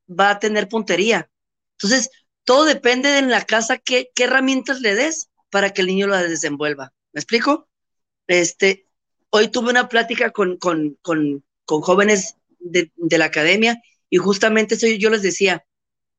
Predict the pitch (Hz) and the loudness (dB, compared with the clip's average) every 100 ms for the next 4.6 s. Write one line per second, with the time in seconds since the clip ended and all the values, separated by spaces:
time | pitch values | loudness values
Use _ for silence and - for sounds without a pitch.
0 | _ _ _ _ _ - 226 226 269 302 | _ _ _ _ _ -2 0 2 2 2
1 | 294 294 311 247 202 208 247 233 _ _ | 0 0 2 2 2 0 -2 -4 _ _
2 | - 233 233 190 170 233 254 247 277 294 | 0 0 2 0 -2 -4 -4 -4 -6 -10
3 | _ _ - - 226 254 277 277 226 202 | _ _ -20 -4 -2 0 0 0 0 0
4 | 175 226 277 311 208 | 0 -2 0 0 -2